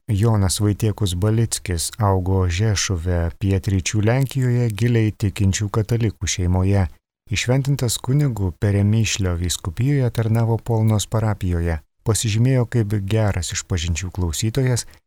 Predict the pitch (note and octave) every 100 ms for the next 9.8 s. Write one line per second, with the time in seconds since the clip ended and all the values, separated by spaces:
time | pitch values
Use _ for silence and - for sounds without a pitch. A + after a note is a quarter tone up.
0 | _ A2 G#2 B2+ C3+ C#3 - B2+ B2+ C3
1 | F#2+ - F#2 E2+ F#2+ F2+ F#2 F#2+ F#2 F#2+
2 | F2 B2 B2+ C3 A2 G#2 F#2+ F#2 - F#2+
3 | B2+ - G#2+ - G2+ G2+ F2+ G2+ - A#2+
4 | B2 G#2 F#2+ F2+ E2+ - E2+ A2 A#2+ A2
5 | A2 - A2 - G#2 A2+ F#2+ F#2 F2+ F2+
6 | F2 - _ _ - B2 A#2 - D3 D3+
7 | C3+ C#3+ C3 C3 - A#2 C#3 C3 A#2 A2+
8 | A2 A#2 A#2 A2 - A#2+ G#2+ G#2+ G2+ A2+
9 | G#2+ G2+ A2 A2+ B2+ - F2+